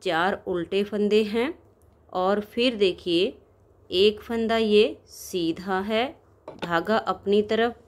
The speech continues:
दो फंदे उल्टे और धागा पीछे करके एक फंदा सीधा। तो इस तरह से करते हुए इस सिलाई को कंप्लीट कर देना है।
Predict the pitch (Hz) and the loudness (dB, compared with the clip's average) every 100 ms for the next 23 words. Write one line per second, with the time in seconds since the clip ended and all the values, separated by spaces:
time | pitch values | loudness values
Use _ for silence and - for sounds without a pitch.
0 | _ _ - 160 147 185 202 208 214 196 | _ _ -18 -12 -2 2 2 2 0 0
1 | 190 214 339 - _ - 180 156 - 123 | 4 2 2 -6 _ -10 -4 -4 -6 -10
2 | - _ 175 170 185 185 175 196 - 180 | -10 _ -8 -8 -6 -4 0 -2 -2 -8
3 | - 208 185 160 151 160 196 320 - - | -2 0 0 0 -4 -2 -2 -2 -8 -8
4 | 165 160 - - 156 147 311 381 - - | -2 -2 -4 -8 -6 -2 -2 -4 -12 -6
5 | 170 - 127 - _ - - - - 190 | -6 -6 -14 -20 _ -20 -20 -12 -6 -4
6 | 220 240 254 240 247 226 202 220 320 - | -4 -4 0 2 2 2 2 2 0 -6
7 | 185 - 202 208 208 220 - 196 - 185 | -6 -2 -2 0 2 2 2 -6 -4 -2
8 | 175 170 170 175 170 165 160 220 330 - | 0 -2 -4 -8 -4 -6 -2 -2 -2 -4
9 | 208 160 147 131 113 117 - | -4 -2 -2 -2 -4 -10 -18